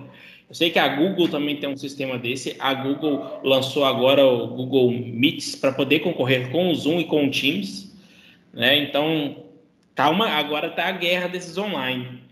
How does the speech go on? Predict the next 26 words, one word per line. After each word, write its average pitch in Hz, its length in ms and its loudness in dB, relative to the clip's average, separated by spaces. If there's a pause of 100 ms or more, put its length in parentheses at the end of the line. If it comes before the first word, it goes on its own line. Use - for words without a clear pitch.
(580)
Mas 165 320 2
eu 208 80 6
queria, 208 840 2
o 175 80 -10
nosso 185 280 -4
tempo 202 180 -6
tá, 175 240 -2 (160)
tá 143 160 -4
um 151 80 -4
pouco - 360 -4
curto, 196 280 -4
eu 180 80 -4
queria 185 240 2
só 214 240 0
comentar 196 540 0
uma 190 260 0
coisa, 185 420 0 (380)
deixar 151 380 2
vocês 156 440 -2 (320)
ver-, 151 280 0
reverberarem 143 760 2
um 143 80 -6
pouco 139 220 -4
sobre 139 300 -4
isso 139 180 -2
também, 143 600 0